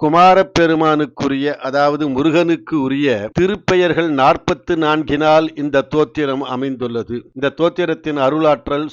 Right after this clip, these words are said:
சொற்களுக்கு அப்பாற்பட்டது. இந்த நாற்பத்தி நான்கு வரிகளும் பாம்பன் குமரகுருதாச சுவாமிகள் அருளிய ஆறாயிரத்து அறுநூத்து அறுபத்தாறு பாடல்களில் நாற்பத்தி நான்கு பாடல்களாக சேர்க்கப்பட்டுள்ளது. அப்படியானால் ஒரு வரி ஒரு பாடல்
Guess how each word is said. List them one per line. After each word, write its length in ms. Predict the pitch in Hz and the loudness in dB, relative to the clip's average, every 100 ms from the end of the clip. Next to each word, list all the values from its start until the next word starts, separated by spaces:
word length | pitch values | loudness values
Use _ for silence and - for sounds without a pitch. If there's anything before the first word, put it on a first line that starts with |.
| - | -2
சொற்களுக்கு 720 | 156 170 - 180 156 - 156 | -2 -2 -4 -4 -4 -6 -8
அப்பாற்பட்டது. 960 | 131 127 147 147 143 - - 120 104 107 | -6 -6 -2 0 -2 -6 -10 -12 -14 -16
இந்த 220 | 147 147 | -8 -6
நாற்பத்தி 640 | 120 139 175 170 185 - 190 | -4 -2 -2 -2 -10 -6 -6
நான்கு 800 | 185 175 180 151 175 156 117 101 98 - - 123 | -4 -4 -4 -2 -2 -2 -6 -10 -18 -20 -14 -4
வரிகளும் 840 | 147 170 156 170 180 156 101 92 - | 0 2 0 0 -2 -4 -10 -16 -2
பாம்பன் 400 | 139 165 170 170 | 0 0 -2 -4
குமரகுருதாச 760 | 160 165 175 160 156 156 151 | -2 -2 -2 -2 0 0 -2
சுவாமிகள் 460 | 156 160 151 147 151 | -4 -4 -4 -2 -2
அருளிய 440 | 147 147 160 160 | 0 -2 0 0
ஆறாயிரத்து 760 | 151 139 156 160 160 156 - 156 | 2 2 2 2 0 -2 -4 -4
அறுநூத்து 380 | 147 151 143 | -4 -6 -8
அறுபத்தாறு 800 | - 147 147 143 143 143 139 135 | -4 -4 -4 -8 -8 -4 -2 -4
பாடல்களில் 600 | 117 143 156 151 151 160 135 | -6 -4 -4 -4 -6 -6 -4
நாற்பத்தி 580 | 139 147 - 151 - | -2 -4 -8 -10 -10
நான்கு 640 | 147 143 143 143 151 139 - | -8 -8 -8 -10 -10 -12 -10
பாடல்களாக 880 | 135 139 151 151 131 143 143 135 147 | -4 -2 -2 -4 -6 -4 -4 -6 -12
சேர்க்கப்பட்டுள்ளது. 840 | 139 131 - - 120 - 110 101 87 | -14 -14 -14 -16 -16 -14 -16 -16 -16
அப்படியானால் 720 | - 123 147 151 156 160 175 190 | -16 -10 -8 -2 -2 0 0 -2
ஒரு 380 | 147 156 156 | -4 -4 -2
வரி 260 | 151 160 190 | -2 -2 -2
ஒரு 300 | 151 147 143 | -4 -4 -6
பாடல் 600 | - 139 139 147 151 - | -4 -2 0 -2 -6 -12